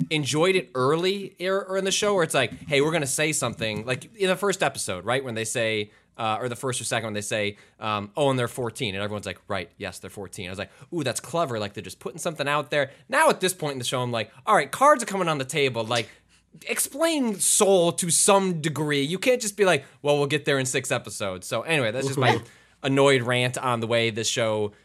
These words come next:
Speaker 1: hap-, now haphazardly deploys its mythology in ways
Speaker 2: Its
Speaker 1: that
Speaker 2: myths and
Speaker 1: I d-,
Speaker 2: lore,
Speaker 1: I don't
Speaker 2: yeah.
Speaker 1: always find, uh, satisfying.
Speaker 2: So, um, the,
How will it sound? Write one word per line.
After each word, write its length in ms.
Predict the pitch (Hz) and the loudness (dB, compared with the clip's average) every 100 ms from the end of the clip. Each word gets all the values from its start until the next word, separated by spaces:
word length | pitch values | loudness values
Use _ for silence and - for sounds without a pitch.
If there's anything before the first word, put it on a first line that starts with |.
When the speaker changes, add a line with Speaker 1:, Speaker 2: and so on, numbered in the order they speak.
| _ - 139 - | _ -20 -20 -12
Speaker 1:
hap-, 520 | - 139 123 - 117 | -4 0 0 -2 -2
now 180 | 139 165 | 2 2
haphazardly 680 | 143 151 - 135 127 117 107 | 4 0 0 0 0 -2 -6
deploys 460 | 104 - 113 110 101 | -8 -4 -2 0 -4
its 160 | - | -10
mythology 520 | 104 98 101 98 95 | -6 -4 -2 -4 -6
in 80 | 92 | -8
ways 200 | 92 92 | -8 -4
Speaker 2:
Its 180 | 120 92 | -2 -2
Speaker 1:
that 60 | 113 | -4
Speaker 2:
myths 280 | 107 - | -4 -4
and 100 | 117 | 0
Speaker 1:
I 40 | 117 | 2
d-, 40 | 107 | 2
Speaker 2:
lore, 180 | 107 | 4
Speaker 1:
I 80 | 107 | 2
don't 320 | 123 127 120 | 0 2 2
Speaker 2:
yeah. 100 | 113 | 2
Speaker 1:
always 280 | 113 110 101 | -2 -2 -4
find, 460 | - 98 95 92 - _ | -4 -4 -4 -8 -12 _
uh, 220 | 101 92 85 | -8 -6 -6
satisfying. 560 | - 92 - - 65 95 _ _ _ _ _ _ - _ _ _ | -8 -8 -8 -12 -14 -16 _ _ _ _ _ _ -20 _ _ _
Speaker 2:
So, 600 | - 240 233 120 127 190 - - - _ _ - - - _ - | 0 2 4 4 2 0 -6 -18 -20 _ _ -14 -14 -16 _ -2
um, 720 | 135 131 123 131 147 170 - _ _ _ _ | 2 2 2 0 0 -2 -8 _ _ _ _
the, 840 | 135 139 143 139 139 135 135 131 | -4 0 2 2 2 2 0 -2